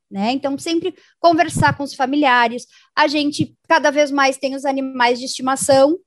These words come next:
né? Que, de uma certa forma, a gente também tem que ver o que fazer com eles pra, de alguma maneira, eles não interromperem e no sentido de não atrapalharem. Não é que eles não podem aparecer,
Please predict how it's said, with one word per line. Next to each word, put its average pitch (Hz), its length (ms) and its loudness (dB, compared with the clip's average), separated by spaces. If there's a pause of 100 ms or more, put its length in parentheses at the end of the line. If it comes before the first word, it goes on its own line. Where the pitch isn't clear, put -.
(140)
né? 220 520 0 (420)
Que, 285 380 2
de 240 120 -4
uma 277 160 -2
certa 277 300 -2
forma, 277 300 -4
a 277 40 -4
gente 269 220 -10
também 254 480 2
tem 254 200 2
que - 120 2
ver 240 200 2
o 254 60 0
que 254 120 -16
fazer 240 360 -4
com 254 180 -12
eles 233 280 0
pra, 226 360 2
de 214 120 -8
alguma 214 260 -10
maneira, 208 360 -8
eles 214 180 -8
não 202 180 -12
interromperem 254 760 0 (300)
e 294 80 -4
no 294 120 -2
sentido 294 640 -8
de 302 120 -6
não 285 260 0
atrapalharem. 294 600 0
Não 269 160 -4
é 254 100 2
que 302 80 -6
eles 302 160 -2
não 349 260 -4
podem 247 340 2
aparecer, 277 680 -2